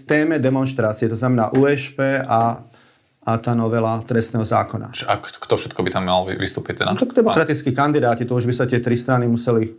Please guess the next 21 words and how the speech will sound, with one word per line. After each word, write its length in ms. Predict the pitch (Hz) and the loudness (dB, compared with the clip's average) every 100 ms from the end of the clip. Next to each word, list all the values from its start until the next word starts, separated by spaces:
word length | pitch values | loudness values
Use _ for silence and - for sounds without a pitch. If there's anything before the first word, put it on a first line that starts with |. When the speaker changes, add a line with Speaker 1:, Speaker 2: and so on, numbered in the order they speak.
| - | -4
Speaker 1:
koľko 240 | 113 143 | -4 -2
sú 160 | 131 117 | -2 -2
tri, 320 | 120 123 127 | 2 2 0
zhodnúť, 400 | 107 127 127 117 | 0 2 2 2
že 80 | 110 104 | 0 -2
kto 60 | |
to 120 | 113 107 | -2 -2
je. 100 | 101 - - | -4 -10 -4
Speaker 2:
Mhm. 400 | 98 85 82 - | -4 -2 -4 2
Speaker 1:
A 80 | 131 | 4
bol 160 | 131 160 | 4 0
by 80 | |
som 160 | 156 156 | 0 0
rád, 160 | 151 139 | 0 2
keby 100 | 131 | 2
sa 80 | 135 | 0
k 80 | 131 | 2
nim 160 | 123 | 2
pridalo 320 | 127 127 123 117 | 4 2 2 0
aj 160 | 107 | 0
Olano. 400 | 117 113 101 90 | 0 0 -4 -12